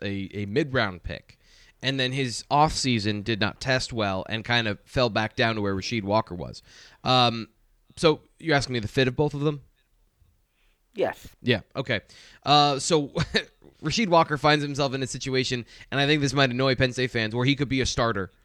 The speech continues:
Speaker 1: Like, he could work his way into the starting lineup for the Packers 'cause they do not have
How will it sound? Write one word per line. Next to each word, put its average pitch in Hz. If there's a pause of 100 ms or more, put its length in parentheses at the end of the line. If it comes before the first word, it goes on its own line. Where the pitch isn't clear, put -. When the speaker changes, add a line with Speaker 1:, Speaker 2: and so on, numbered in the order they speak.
(280)
Speaker 1:
Like, 143
he 175
could 151
work 156
his 151
way 135
into 131
the 123
starting 120
lineup 113
for 107
the 101
Packers 113
'cause 127
they 120
do 190
not 151
have 104